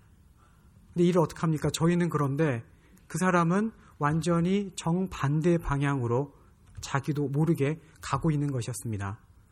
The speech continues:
저희는 나름대로 최선을 다해 좋은 정보를 준다고 했지만, 오히려 그런 잘못된 정보는 오히려 그 사람의 하룻밤을 완전히 뒤바꾸어 놓았습니다.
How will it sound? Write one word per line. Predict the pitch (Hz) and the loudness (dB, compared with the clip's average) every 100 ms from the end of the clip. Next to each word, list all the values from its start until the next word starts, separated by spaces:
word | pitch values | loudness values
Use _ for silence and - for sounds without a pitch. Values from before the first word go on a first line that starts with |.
| - - - - - _ - - | -20 -20 -20 -20 -20 _ -20 -2
저희는 | 185 196 196 | 2 4 6
나름대로 | 165 190 185 190 185 | 4 2 0 0 0
최선을 | 220 208 208 190 | -2 0 0 0
다해 | 185 175 | 2 0
좋은 | - 175 185 | 0 0 2
정보를 | 165 160 160 165 160 | 0 2 2 4 2
준다고 | 156 147 151 156 | 0 -2 -2 -2
했지만, | 175 175 139 160 131 110 - - - | -4 -4 -4 -2 -2 -4 -14 -20 -6
오히려 | 175 185 180 156 117 - - | 0 2 4 2 0 -10 -8
그런 | 151 165 | -2 0
잘못된 | 160 147 160 165 175 165 | 0 0 0 0 0 0
정보는 | 139 143 147 151 208 214 - - - | -2 -2 0 0 0 -2 -12 -16 -4
오히려 | 151 160 | 0 0
그 | 160 160 | 0 0
사람의 | 190 180 123 101 - - | 2 0 -2 -6 -10 -20
하룻밤을 | - 190 185 - 131 127 165 170 - - | -4 -2 -2 -4 -4 -2 -2 -4 -12 -6
완전히 | 123 139 135 127 127 151 160 - | -4 -2 -4 -4 -2 -4 -6 -10
뒤바꾸어 | - 131 156 - 139 | -8 -2 -2 0 0
놓았습니다. | 143 123 - 117 101 104 | 2 0 -2 -2 0 -2